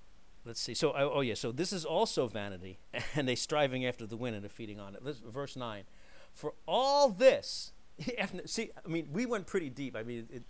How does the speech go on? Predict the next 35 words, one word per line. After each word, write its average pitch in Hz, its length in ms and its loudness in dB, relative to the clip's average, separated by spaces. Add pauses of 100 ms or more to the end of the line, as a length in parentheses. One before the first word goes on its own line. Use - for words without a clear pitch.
(100)
you 147 120 -12
can - 120 -14
see 151 260 -8
how 120 300 -4 (340)
emotionally 131 540 -6
contorting 120 520 -8
this 95 160 -14
is. - 100 -16
We 175 80 -14
have 151 120 -10
fourteen 120 360 -12
minutes, 104 200 -16
by - 140 -16
the 92 80 -18
way. 95 120 -16
I'm 127 80 -16
doing 160 200 -14
pretty 123 220 -16
good. - 1080 -16
<laughs> - 0 - (1080)
I 117 80 -6
know 139 100 -2
you're 120 140 -6 (120)
probably 127 220 -2
thinking, 117 300 -8
you're 139 80 -8
probably 131 220 -4
thinking 120 260 -8
it's 104 100 -14
taken 107 380 -12
longer 113 280 -10
than 101 120 -12
it 95 100 -14
has. - 1400 -12
<laughs> - 40 -12